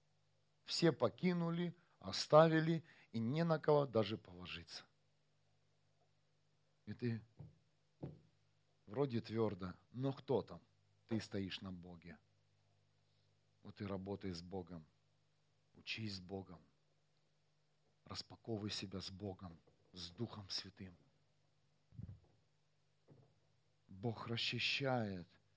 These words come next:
и будет расчищать нашу жизнь. Знаешь, для чего? Для одного, чтобы ты услышал, что ты сотворен небом.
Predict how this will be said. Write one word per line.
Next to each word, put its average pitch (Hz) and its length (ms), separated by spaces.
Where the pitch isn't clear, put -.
и 127 80
будет 117 440
расчищать 110 680
нашу 110 360
жизнь. 95 600
Знаешь, 120 420
для 104 140
чего? 98 400
Для 101 200
одного, 95 480
чтобы 101 360
ты 101 240
услышал, 101 640
что - 180
ты 117 280
сотворен 95 760
небом. 78 500